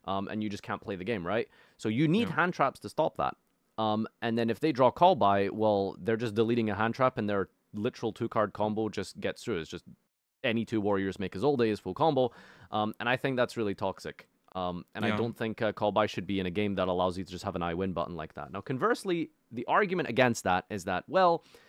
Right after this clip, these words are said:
Speaker 1: um, I need my hand tra-, I, I need my play to go through. If I normal summon Magdalene, you know, a rogue deck, Ma-, Madolche, like, that doesn't do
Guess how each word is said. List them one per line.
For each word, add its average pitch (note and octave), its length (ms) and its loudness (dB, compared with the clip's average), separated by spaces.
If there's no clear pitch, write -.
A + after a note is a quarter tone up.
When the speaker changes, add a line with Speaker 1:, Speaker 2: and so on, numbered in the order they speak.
Speaker 1:
um, A#2+ 400 2
I F#3+ 180 6
need G#3 180 0
my D#3+ 180 2
hand B2 220 0
tra-, - 160 -4
I, D3+ 160 6
I D3 140 4
need G3 180 0
my D3+ 160 4
play C3+ 220 -2
to B2+ 100 -6
go B2+ 160 0
through. D#3 200 -2
If F#2+ 120 -6
I C3+ 80 2
normal D3+ 260 4
summon C3 280 0
Magdalene, B2+ 580 0
you A2+ 100 -4
know, G#2+ 140 -2
a B2 60 2
rogue A#2 280 4
deck, A2 380 2
Ma-, B2+ 160 0
Madolche, G#2+ 640 0
like, G#2 180 -2
that G#2+ 140 -2
doesn't A2 240 -4
do G2 220 -2